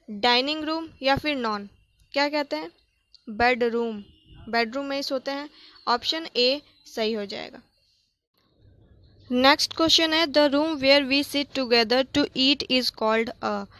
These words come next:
एक साथ बैठ के हम जिस रूम में खाते हैं उसे क्या कहते हैं, कौन सा रूम कहते हैं? डाइनिंग रूम, किचन, लिविंग रूम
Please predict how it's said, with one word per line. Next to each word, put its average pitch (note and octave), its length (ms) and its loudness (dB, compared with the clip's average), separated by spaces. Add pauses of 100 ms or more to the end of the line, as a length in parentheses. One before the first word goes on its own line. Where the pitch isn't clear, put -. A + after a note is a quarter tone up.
(560)
एक D4 220 4
साथ D4 280 -2
बैठ C4+ 240 2
के C#4 100 -6
हम C4 160 -2
जिस C4 220 -2
रूम B3+ 180 -2
में B3+ 140 -2
खाते A3 320 -4
हैं B3 100 -2
उसे A#3 280 -2
क्या A3+ 240 -2
कहते A#3 320 -4
हैं, G#3 200 -8 (460)
कौन B3+ 220 2
सा C4+ 120 2
रूम A#3 220 0
कहते G#3+ 300 -6
हैं? G#3 100 -12 (360)
डाइनिंग C4 420 2
रूम, D4+ 420 -4
किचन, C4 480 -2 (640)
लिविंग A#3+ 460 2
रूम C#4 320 -4